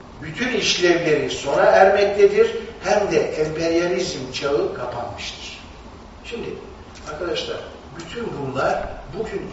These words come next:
içinde yara-, yaşadığımız dönemin belirleyici, yapısal denebilecek faktörlerini anlamamızı olanaksız kılacak önermelerdir.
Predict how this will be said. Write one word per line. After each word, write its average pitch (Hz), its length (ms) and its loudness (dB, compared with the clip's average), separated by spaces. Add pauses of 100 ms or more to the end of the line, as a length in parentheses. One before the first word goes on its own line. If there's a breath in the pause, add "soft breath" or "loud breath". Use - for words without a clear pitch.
içinde 151 560 -6
yara-, 135 340 -2
yaşadığımız 135 720 -2 (160)
dönemin 127 520 -6 (460 loud breath)
belirleyici, 175 1040 -2 (1000)
yapısal 165 600 0 (300)
denebilecek 147 880 -2
faktörlerini 139 1000 -2 (320)
anlamamızı 160 1000 0 (400)
olanaksız 170 1040 2
kılacak 156 640 2 (580)
önermelerdir. 117 920 -6